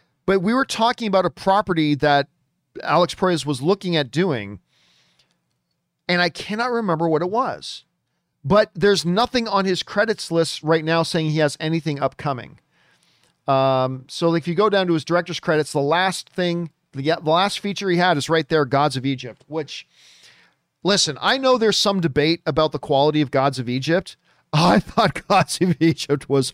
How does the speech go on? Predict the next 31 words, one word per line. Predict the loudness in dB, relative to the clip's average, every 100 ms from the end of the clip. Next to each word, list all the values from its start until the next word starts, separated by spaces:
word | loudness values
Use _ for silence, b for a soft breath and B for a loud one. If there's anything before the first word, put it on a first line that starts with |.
| _
horrible. | -2 0 0 -2 -14 -12 -12 -12 _ B B B B
I | 0 4
got | 2 2
some | -2
friends | 0 2 2
of | 2
mine | 2
that | 2
actually | 2 0 0 -4 -2
like | -2 -2
it. | -4 -8 _ _ _ _ _ _ _ _ _ _ _ _
I, | -6
I, | -2 -2
I | -2
do. | 0 0 2
I | 0
have | 0
some | -4 -2
friends | -2 0
of |
mine | 0 2
that | 2
actually | 0 0 -2
like | 0 0 -2
it. | -4 B B B -2
I | 2
thought | 2 2
that | 2
movie | 2 2 2
was | 0
horrible. | -2 0 0 -2